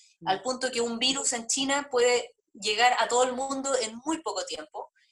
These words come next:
Speaker 2: Eh, y eso pasa en todo nivel, o sea, digamos, es como, es algo que podemos vivir, eh, a nivel de información, a nivel de vibración, eh, entonces, un poco a veces como que se está rompiendo un po-, esas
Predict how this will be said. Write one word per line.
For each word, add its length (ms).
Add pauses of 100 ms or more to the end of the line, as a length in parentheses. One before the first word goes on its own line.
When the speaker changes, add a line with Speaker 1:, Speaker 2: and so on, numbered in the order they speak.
(260)
Speaker 2:
Eh, 760 (680)
y 240
eso 220
pasa 300
en 160
todo 200
nivel, 480
o 40
sea, 160
digamos, 360 (120)
es 160
como, 400
es 80
algo 240
que 100
podemos 340
vivir, 340 (140)
eh, 400 (120)
a 40
nivel 280
de 320 (240)
información, 880 (400)
a 60
nivel 300
de 140
vibración, 800 (500)
eh, 560 (200)
entonces, 400 (460)
un 140
poco 240
a 40
veces 240
como 240
que 80
se 100
está 160
rompiendo 480
un 100
po-, 200 (140)
esas 240